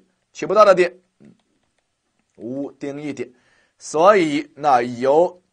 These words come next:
它，那我们知道 x 等于零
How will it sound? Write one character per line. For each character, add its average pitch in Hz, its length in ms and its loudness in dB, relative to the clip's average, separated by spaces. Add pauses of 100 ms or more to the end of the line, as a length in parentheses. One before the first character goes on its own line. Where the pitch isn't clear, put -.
(140)
它， 180 480 0
那 151 200 -2
我 120 140 -2
们 107 320 -10
知 190 340 -2
道 170 300 -2 (440)
x 139 680 2 (140)
等 117 260 -2
于 107 120 -8
零 117 340 -6